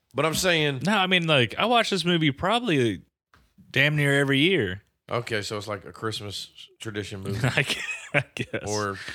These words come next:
Speaker 2: I mean, it was on
Speaker 1: Thanksgiving.
Speaker 2: fucking T N T and Sci-Fi constantly.
Speaker 1: Yeah. But I mean, it has spawned a shitload of sequels. But
Speaker 2: Yeah, the sequels aren't,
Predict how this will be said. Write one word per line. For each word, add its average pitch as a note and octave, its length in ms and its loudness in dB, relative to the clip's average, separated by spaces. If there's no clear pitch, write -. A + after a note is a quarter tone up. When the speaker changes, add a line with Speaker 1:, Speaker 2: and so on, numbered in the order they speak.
Speaker 2:
I - 100 4
mean, A3+ 120 4
it A#3+ 60 2
was A#3 120 2
on C4 200 2
Speaker 1:
Thanksgiving. G#2+ 40 -8
Speaker 2:
fucking A3+ 380 -2
T G#3+ 240 2
N G3 120 2
T G3+ 180 2
and F#3 100 0
Sci-Fi E3 640 4
constantly. C#3+ 540 0
Speaker 1:
Yeah. B2+ 420 2
But E3+ 100 2
I G#3+ 60 2
mean, F#3+ 360 0
it C3+ 100 -6
has E3 260 2
spawned C#3 460 -4
a - 20 -14
shitload A#2 680 -4
of - 80 -14
sequels. F2+ 540 -10
But C3+ 300 -2
Speaker 2:
Yeah, F#2+ 160 -2
the G2 60 -6
sequels E3 320 2
aren't, A2 320 2